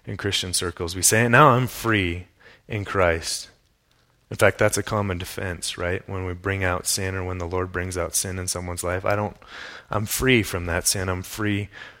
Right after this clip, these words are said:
from guilt. I'm free from all these things." But what does Jesus say and what does Paul say about these things?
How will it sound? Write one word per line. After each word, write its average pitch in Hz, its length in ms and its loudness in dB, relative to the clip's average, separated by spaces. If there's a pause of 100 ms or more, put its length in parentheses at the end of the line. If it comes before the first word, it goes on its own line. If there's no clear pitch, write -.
from 95 300 -6
guilt. 95 380 2
I'm 92 140 -2
free 98 260 -2
from 92 200 -4
all 90 140 0
these 90 240 -2
things." 90 340 -4
But 95 140 -8
what 107 160 -2
does 101 200 2
Jesus 98 440 -4
say 87 220 -2
and 92 120 -6
what 92 100 -4
does 92 120 -6
Paul 98 320 -2
say 85 260 -4
about 87 320 -4
these 85 220 -6
things? 80 400 -10